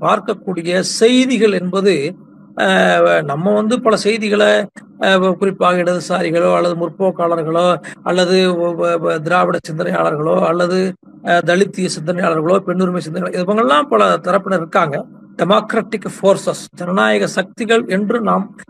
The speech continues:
வரையறுக்கக்கூடிய இந்த சக்திகள் எல்லாம் பல முயற்சிகள் உண்மைகளை வெளிக்கொண்டு வருவதற்காக, கொண்டு வருவதற்காக நம்ம செய்கிறோம், பல ஊடகவியலாளர்கள் செய்றாங்க. ஆனா majority of, அஹ், ஊடக, ஊடகங்களும் ஊடகவியலாளர்களும் எப்படி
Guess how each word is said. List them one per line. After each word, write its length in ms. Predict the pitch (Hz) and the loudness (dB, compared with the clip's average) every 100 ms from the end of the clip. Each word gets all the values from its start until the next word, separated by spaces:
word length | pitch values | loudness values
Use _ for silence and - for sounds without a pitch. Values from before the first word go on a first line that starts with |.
| - | -2
வரையறுக்கக்கூடிய 720 | 170 220 233 220 220 196 208 | 2 4 4 2 -2 -4 -2
இந்த 220 | 202 170 | -2 -2
சக்திகள் 440 | 160 190 - 226 202 | -4 -6 -8 -2 0
எல்லாம் 440 | 185 208 302 - - - - | 2 0 0 -10 -20 -20 -6
பல 160 | - 208 | 2 2
முயற்சிகள் 500 | 208 262 277 240 269 | 4 2 2 0 2
உண்மைகளை 560 | 220 233 269 240 233 190 | 2 2 2 4 4 4
வெளிக்கொண்டு 440 | 214 285 247 226 | 2 2 0 2
வருவதற்காக, 500 | 208 196 190 202 196 | 2 0 0 0 0
கொண்டு 220 | 190 202 | 0 2
வருவதற்காக 800 | 208 196 185 170 180 180 202 180 151 | 4 2 0 -2 -2 0 0 0 -2
நம்ம 180 | 147 | -6
செய்கிறோம், 520 | 135 - 202 202 240 262 | -6 -4 -2 0 -2 -2
பல 160 | 165 | -4
ஊடகவியலாளர்கள் 760 | 156 175 170 160 147 156 147 151 | -2 -2 -2 -2 -2 -6 -10 -6
செய்றாங்க. 280 | - 165 - - - - _ _ - | -4 -4 -6 -20 -20 -20 _ _ -4
ஆனா 260 | 208 247 | 0 2
majority 800 | 220 185 254 285 311 302 277 254 | 2 2 2 2 2 0 0 2
of, 100 | 233 - - | 2 -2 -12
அஹ், 680 | - 185 180 165 156 147 151 | -4 0 2 0 -2 -2 -4
ஊடக, 380 | 180 185 170 160 | -4 -2 -2 0
ஊடகங்களும் 720 | 190 175 175 170 196 262 302 180 | 0 0 0 0 0 0 -2 -4
ஊடகவியலாளர்களும் 760 | 180 160 - 156 151 135 131 220 - - - | -4 -2 -4 -2 -2 -4 -8 -10 -14 -20 -6
எப்படி 300 | - 190 277 | -4 0 -2